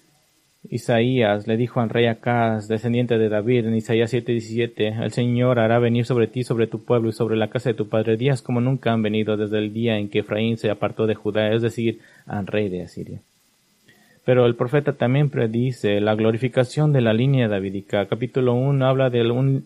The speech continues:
liderazgo real restaurado en Jerusalén. Así que existe esta tensión entre el, la predicción de la caída del linaje de los reyes de David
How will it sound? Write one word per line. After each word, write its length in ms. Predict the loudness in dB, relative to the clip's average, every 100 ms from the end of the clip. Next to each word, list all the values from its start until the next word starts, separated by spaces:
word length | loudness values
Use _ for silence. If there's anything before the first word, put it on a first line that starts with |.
| -2
liderazgo 720 | 2 4 6 6 4 2 0
real 540 | 2 2 4 4 2 0
restaurado 540 | -2 0 2 2 2
en 60 | -2
Jerusalén. 720 | -4 -4 -4 -2 -4 -6 -10 _ _ _ _ _ _ _ _ _ _ _ _ -2
Así 220 | 2 2
que 140 | 2
existe 440 | 2 0 -2 -2 -2
esta 200 | -2 0
tensión 380 | 0 0 0 2
entre 220 | 2 2
el, 140 | 2 -2 -2
la 180 | -2
predicción 540 | 0 -2 -2 0 0 2
de 60 |
la 180 | 2 2
caída 400 | 0 0 2 0
del 140 | 2 2
linaje 360 | 4 2 2
de 160 | 2 4
los 240 | 4 0
reyes 400 | 0 2 4 2
de 140 | 2 0
David 640 | 2 0 2 2 0